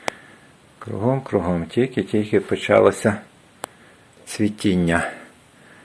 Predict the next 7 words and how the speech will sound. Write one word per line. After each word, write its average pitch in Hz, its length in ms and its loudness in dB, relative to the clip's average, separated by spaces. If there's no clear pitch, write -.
І 98 100 -12
доволі 95 460 2
таке - 360 -6
пишне. 85 600 2
Ну 185 300 2
і 123 240 6
це 101 360 2